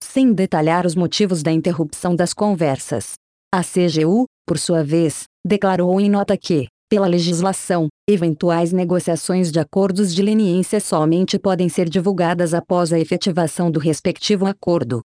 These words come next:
O órgão reforçou que a competência para celebrar acordos de leniência previstos na Lei número doze mil oitocentos e quarenta e seis, de dois mil e treze,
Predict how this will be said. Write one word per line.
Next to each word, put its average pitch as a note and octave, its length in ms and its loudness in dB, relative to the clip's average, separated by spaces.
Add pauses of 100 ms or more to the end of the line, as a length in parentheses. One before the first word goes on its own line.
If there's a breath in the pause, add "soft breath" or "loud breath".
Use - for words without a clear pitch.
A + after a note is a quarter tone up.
(340)
O G3 80 2
órgão F3+ 320 0
reforçou G3 580 -2
que G3+ 120 -2
a F#3+ 40 -4
competência F#3 720 -2
para D#3 200 0
celebrar E3+ 520 0
acordos F#3 600 0
de F#3+ 80 0
leniência G3 520 2
previstos F3 680 -2
na G3 100 2
Lei E3 220 2
número D#3 260 2
doze F3 260 0
mil F#3 200 2
oitocentos F#3+ 600 0
e F3 60 -2
quarenta F3+ 400 0
e G3+ 80 -2
seis, - 460 0 (200)
de E3 140 0
dois D#3+ 240 2
mil G#3 160 2
e A3+ 60 0
treze, D3+ 480 0